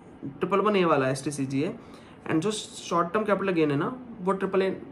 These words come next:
ट्रिपल वन ए वाला नहीं है। ट्रिपल वन ए वाला क्या होता है? Equity oriented, अ, equity share, equity oriented mutual fund और business trust की यूनिट, ये तीन पे होता है ट्रिपल वन ए। तो taxability of other income of business, Blue मिल गया अपने को।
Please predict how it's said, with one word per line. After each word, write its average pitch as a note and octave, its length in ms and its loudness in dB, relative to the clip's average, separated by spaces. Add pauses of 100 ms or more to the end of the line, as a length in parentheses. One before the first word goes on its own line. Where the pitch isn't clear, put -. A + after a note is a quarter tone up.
ट्रिपल F#3 200 0
वन G3 180 0
ए F#3 120 2
वाला F3 200 2
नहीं D3+ 160 2
है। B2+ 80 -2
ट्रिपल D3+ 180 -2
वन F3+ 140 0
ए F#3 40 2
वाला F#3 140 0
क्या F#3 140 -2
होता F#3 200 0
है? A#3 140 -6 (480)
Equity F#3 260 4
oriented, F#3 340 2
अ, - 840 -6 (320)
equity E3+ 300 -2
share, F3 240 2
equity E3+ 260 0
oriented D#3+ 300 0
mutual D#3 300 -2
fund D3+ 180 0
और D3 100 0
business C#3+ 300 -2
trust D3 200 -4
की F3 60 4
यूनिट, C#3 280 2 (500)
ये D#3+ 60 0
तीन F3 220 4
पे F3+ 80 0
होता C#3+ 180 0
है C3+ 140 -6 (280)
ट्रिपल D3 160 -2
वन C#3 180 0
ए। D2+ 100 -6 (760)
तो A3 260 8 (880)
taxability G3+ 440 4
of A3+ 80 2
other F#3+ 160 4
income F#3 380 2
of F3+ 140 0
business, D#3 260 2 (120)
Blue E3+ 180 6
मिल D3+ 120 2
गया C#3 140 0
अपने B2 180 -6
को। C#2+ 140 -8